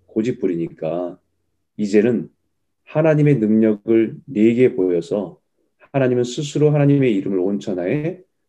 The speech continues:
드러내게 하신다라는 것입니다. 이 말씀을 오늘 깊이 묵상해 보시기 바랍니다. 내가 너를 세웠음은 나의 능력을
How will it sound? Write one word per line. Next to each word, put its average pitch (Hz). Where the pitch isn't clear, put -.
드러내게 101
하신다라는 80
것입니다. -
이 135
말씀을 135
오늘 123
깊이 117
묵상해 107
보시기 98
바랍니다. 73
내가 107
너를 101
세웠음은 113
나의 101
능력을 98